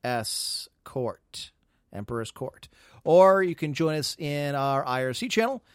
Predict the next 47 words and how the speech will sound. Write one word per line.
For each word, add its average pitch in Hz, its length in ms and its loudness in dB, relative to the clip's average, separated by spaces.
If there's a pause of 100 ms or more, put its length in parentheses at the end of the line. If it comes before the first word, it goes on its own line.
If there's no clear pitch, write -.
(160)
which 143 220 -4
is 131 240 0
I 151 160 4
R 170 100 0
C 180 220 -4
dot 160 240 -2
cord 190 360 0
killers 180 440 0
dot 147 340 -2
com. 175 460 -2 (400)
I 107 140 -6
assume 131 280 -4
you 151 60 -2
don't 147 180 -4
need 147 180 -2
me 139 100 -6
to 131 60 -6
spell 135 240 -4
cord 156 340 0
killers 123 260 -4
for 113 200 -4
you. 175 200 -8 (420)
And 120 180 0
we 135 140 2
are 135 160 4
in 131 140 0
Channel 185 520 2
Emperor's 160 560 -2
Court, - 540 -2 (180)
as 82 160 -16
I 90 100 -10
spelled 147 580 -2 (460)
previously. 127 1000 -6 (1300)
Now, - 200 -20
Artemis 143 380 -2
was 147 140 -6
here. 139 240 -2
He 131 200 -4
dropped. 120 480 -4 (280)
I - 40 -14
don't 113 140 -12
know 110 60 -12
what 110 120 -14
the 101 80 -12
hell 117 120 -8
he 110 60 -6
went. 107 300 -10